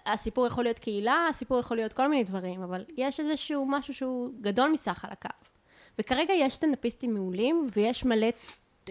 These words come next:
כאילו, אני הולכת לפעמים לערבים, ואני כזה, וואו, כאילו, יש פה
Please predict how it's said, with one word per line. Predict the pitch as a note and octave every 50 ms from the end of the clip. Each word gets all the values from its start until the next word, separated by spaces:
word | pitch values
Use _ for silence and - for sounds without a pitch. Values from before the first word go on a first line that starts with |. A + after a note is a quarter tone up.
| F#3+ -
כאילו, | - B3 A#3+ A#3
אני | A3+ G#3+ G#3+ -
הולכת | G#3 G3+ A3 A#3 C4+ C4+ B3+
לפעמים | B3 - A3+ G#3+ A3 A3 A3 G#3+
לערבים, | G3+ G3+ F#3+ E3 - - F3 F#3 F#3 F#3+ A#3 C4 C4+
ואני | A#3+ A3 G#3+ G3+
כזה, | - G3 F#3+ G3+ F#3+ F3 F3+ - - - - - - - _ _
וואו, | - C4+ C4+ G3+ F3 F3+ -
כאילו, | - G3+ G3+
יש | G#3+ A3 -
פה | - C4+ B3 -